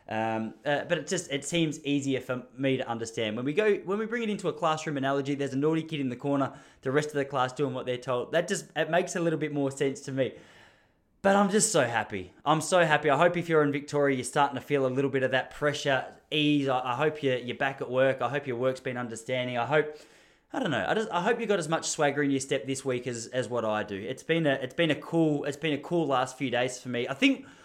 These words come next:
what's helped it in a big way as well is, is the comedy scene's back up and running for most, for most people. For, for, well, technically it's supposed to be for vaccinated people, but there's also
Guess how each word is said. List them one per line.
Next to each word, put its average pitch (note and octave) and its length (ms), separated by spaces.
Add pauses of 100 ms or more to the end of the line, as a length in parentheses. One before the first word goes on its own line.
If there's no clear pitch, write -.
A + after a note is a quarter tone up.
(120)
what's G3+ 280
helped G#3 340
it E3 100
in F3 120
a D#3 40
big E3 240
way C#3+ 220
as B2+ 180
well D#3 320
is, C#3 220
is C#3+ 180
the C3+ 80
comedy F3+ 360
scene's D#3 280
back D3 280
up D3+ 120
and C3 140
running D3+ 300
for C4 160
most, A#3 320 (260)
for G3 100
most F#3 340
people. A2 280
For, D#3 300
for, D#3+ 320 (360)
well, C3+ 360
technically F3 480
it's - 100
supposed D3+ 300
to - 40
be C3 120
for A#2+ 160
vaccinated A#2 600
people, B2 280
but C#3 100
there's E3 160
also F3+ 500